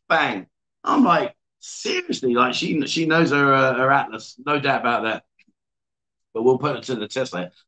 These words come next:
Uh, she's, uh, just over there. She's thinking, "I hope he makes these pictures easy."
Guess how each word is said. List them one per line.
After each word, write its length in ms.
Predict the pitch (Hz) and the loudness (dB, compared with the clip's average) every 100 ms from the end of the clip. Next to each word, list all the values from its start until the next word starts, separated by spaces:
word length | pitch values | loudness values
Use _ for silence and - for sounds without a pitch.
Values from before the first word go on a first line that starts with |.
| - | -4
Uh, 240 | 120 123 - | -2 -2 -4
she's, 240 | 139 143 | -8 -6
uh, 100 | 156 127 | -6 -8
just 240 | 156 - | -12 -8
over 140 | 120 87 | -8 -10
there. 180 | - _ - | -14 _ -20
She's 180 | - | -20
thinking, 320 | - 95 92 - _ _ _ _ | -14 -10 -10 -12 _ _ _ _
"I 60 | 117 | -4
hope 180 | 139 | -2
he 80 | 131 | 2
makes 320 | 123 120 - | 0 0 -4
these 300 | 120 113 - | -8 -8 -10
pictures 460 | - 101 - 104 - | -10 -10 -8 -12 -10
easy." 460 | 120 110 92 - | -4 -4 -4 -12